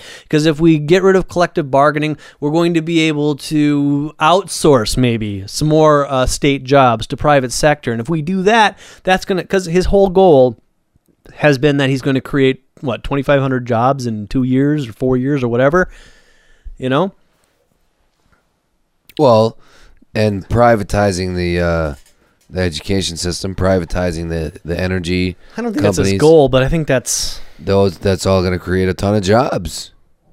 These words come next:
Speaker 1: Yeah.
Speaker 2: You know, and it's gonna generate a lot of revenue for a lot of corporations.
Speaker 1: Is it gonna create net new jobs or just net new private sector jobs?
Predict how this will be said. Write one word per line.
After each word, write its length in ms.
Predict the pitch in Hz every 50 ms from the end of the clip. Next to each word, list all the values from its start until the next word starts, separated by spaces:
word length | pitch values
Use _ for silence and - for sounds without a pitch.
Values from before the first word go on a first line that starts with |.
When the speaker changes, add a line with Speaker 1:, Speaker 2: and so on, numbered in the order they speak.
| _ _ _ _ _ _ _ _
Speaker 1:
Yeah. 360 | - 117 104 98 98 92 92 - _ _ _ _ _ _ _ _ _ _ _ _ _ _ _ _ _ _ _ _
Speaker 2:
You 100 | - 95
know, 300 | 87 180 175 92 101 -
and 200 | - - 95 -
it's 160 | 101 98 - -
gonna 200 | 113 107 107 95
generate 400 | 82 95 107 104 107 107 104 101
a 20 |
lot 180 | 101 104 104 98
of 100 | 98 92
revenue 380 | 101 107 113 123 110 98 98 95
for 120 | 87 92
a 80 | 92 90
lot 160 | 90 90 90
of 60 | 87
corporations. 920 | - 98 98 98 - 101 101 113 135 160 - 90 90 85 73 - - - - _ _ _ _ _ _ - - - _ _
Speaker 1:
Is 80 | - 139
it 40 | 143
gonna 140 | 151 151 143
create 300 | - 165 147 143 131 123
net 280 | 120 135 139 - -
new 240 | 117 117 131 147 175
jobs 400 | 170 160 185 180 196 208 202 160
or 60 | 131
just 220 | 120 127 123 104 98
net 320 | 117 117 120 120 - -
new 260 | 120 117 123 120 113
private 500 | 107 - - - 120 120 117 110 110 113
sector 360 | - - - - - - 104
jobs? 440 | 101 110 107 98 95 95 101 - -